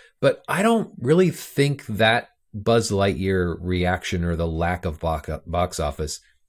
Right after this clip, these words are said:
is a reflection of, um, of the diversity and the noise that's been made around it. I think it has more to do with the studio producing a picture that they thought probably wasn't gonna work and probably wasn't gonna generate revenue.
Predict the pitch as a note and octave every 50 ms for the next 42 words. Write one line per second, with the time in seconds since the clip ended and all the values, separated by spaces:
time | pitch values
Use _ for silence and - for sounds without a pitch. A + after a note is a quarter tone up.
0 | _ _ _ _ - B2+ B2+ A#2+ C#3 B2+ A#2+ A#2 G#2 G#2+ - - G#2+ G#2 G2+ -
1 | - - G#2+ F#2+ F2+ F2 - - - D2+ D#2 D#2 D#2 D2+ D2+ D2+ - - _ _
2 | _ _ _ _ _ _ _ - - E2 E2 D#2 D#2 D#2 D#2 D2+ D2+ D2+ D2 D2
3 | D2 - _ _ _ - F#2 F2+ E2 F2 F2 F2+ F2 E2+ F#2+ F#2 F2+ - F#2+ F2
4 | F2 F2 E2+ E2+ E2 E2 E2 D#2+ D#2+ - - D2 - - D#2+ D2+ D#2 D2+ D2 C#2+
5 | C#2 D2+ D2+ C#2+ C#2 C#2 - - G#2 G#2+ - D3 C3 C#3+ B2 G2+ A2+ B2 A2 G2+
6 | G#2+ A2 A2 A#2 A2 G#2 F#2+ F#2 G#2 G2 G2 F#2 F#2 - E2+ - - G#2+ G2+ F#2+
7 | F#2+ F#2+ F#2 F2 - - F2+ F2+ F2 - - E2+ D#2 - - F2+ D#2+ - E2+ D#2+
8 | D#2+ D#2 D#2+ D#2+ - - - G2+ F2 D#2 - - - - - - C3 C3 C3 B2
9 | B2 A#2 A2 G#2 F#2 G2 F#2+ F2 F#2+ E2+ C#2+ D#2+ E2 D#2 D2+ D2+ D#2 D#2+ D#2+ D#2
10 | - D#2+ D2+ - - A2+ G#2 G2+ F#2 F2 F2+ F2 D#2+ E2 D#2 D#2 D#2+ D#2 D#2 D2
11 | C#2 D2 C#2+ C2+ B1 A#1+ A1+ - A#1+ A#1 F#2 - -